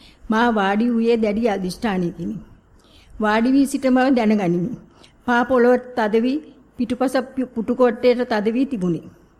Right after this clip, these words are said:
ඉරියව් සකස් කරගෙන, කය සැහැල්ලු කරගෙන සෙමින් ඇස් පියාගතිමි. ආයාසයකින් තොරව බලා සිටියේදී ආශ්වාසය හා ප්‍රශ්වාසය දැනුනි. මුලින් ආශ්වාසයේ මුල සොයා ගැනීමට බැරි විය.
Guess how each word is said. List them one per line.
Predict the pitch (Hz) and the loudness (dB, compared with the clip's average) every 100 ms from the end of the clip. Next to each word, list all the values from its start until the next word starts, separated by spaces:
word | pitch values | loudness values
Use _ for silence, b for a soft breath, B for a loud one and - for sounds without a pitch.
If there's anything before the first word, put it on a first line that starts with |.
| _ b b b b | _ b b b b
ඉරියව් | - 233 262 262 | -6 -2 2 2
සකස් | 277 254 233 233 | 2 -2 -2 -2
කරගෙන, | 233 240 208 202 226 | -2 -2 0 -2 -2
කය | 233 226 220 | -4 -4 -2
සැහැල්ලු | 233 240 226 226 220 | -2 -2 -2 -2 -2
කරගෙන | 226 208 196 180 262 B B B - | -4 -4 -2 -4 -6 B B B 0
සෙමින් | 262 240 254 240 | 4 6 6 4
ඇස් | 196 208 | 0 -2
පියාගතිමි. | - 226 190 170 - 175 202 - _ _ _ b b b b - | -2 0 2 -2 -4 -8 -8 -10 _ _ _ b b b b -4
ආයාසයකින් | 202 220 240 247 - 269 269 262 | 0 2 2 2 0 0 2 0
තොරව | 233 220 247 | 2 2 2
බලා | 220 196 208 | 2 2 0
සිටියේදී | 226 254 220 214 175 202 277 B B B _ _ _ _ _ _ | 0 -2 0 0 0 -4 -6 B B B _ _ _ _ _ _
ආශ්වාසය | 202 240 233 254 247 254 | -2 -2 0 0 0 2
හා | 254 262 | 2 2
ප්‍රශ්වාසය | 254 226 220 240 233 233 269 | 0 -4 -2 -2 -2 0 -2
දැනුනි. | 220 202 165 160 - - _ _ b b b b - | 0 0 0 -4 -12 -20 _ _ b b b b -2
මුලින් | 220 254 277 - | 2 4 4 2
ආශ්වාසයේ | 196 220 240 240 240 277 247 | 0 0 0 0 0 2 2
මුල | 220 233 | 2 0
සොයා | 247 247 240 | 0 0 0
ගැනීමට | 240 233 240 247 | 2 2 2 0
බැරි | 233 214 214 | 0 0 0
විය. | 170 | -2